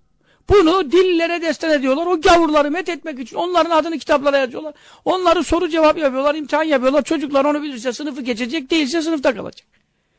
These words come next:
Arşimet nedir ya? Öbürü nedir? Beriki nedir? Elektriği buldu, öbürü bilmem neyi buldu, öbürü bilmem neyi buldu. Allah'ın yarattığı şeylerin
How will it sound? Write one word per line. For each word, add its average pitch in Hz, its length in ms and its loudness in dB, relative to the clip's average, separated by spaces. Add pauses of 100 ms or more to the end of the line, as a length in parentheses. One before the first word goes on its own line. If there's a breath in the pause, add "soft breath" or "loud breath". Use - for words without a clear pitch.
(460)
Arşimet 233 420 -4
nedir 381 220 -2
ya? 330 180 -4 (760)
Öbürü 285 360 2
nedir? 294 280 -4 (120)
Beriki 240 440 0
nedir? 302 320 -4 (360)
Elektriği 262 480 4
buldu, 214 180 -8
öbürü 269 280 -4
bilmem 262 280 -4
neyi 247 120 -4
buldu, 220 160 -4
öbürü 254 280 -4
bilmem 254 280 -4
neyi 233 120 -4
buldu. - 100 -10
Allah'ın 277 380 2
yarattığı 269 520 0
şeylerin 269 520 -2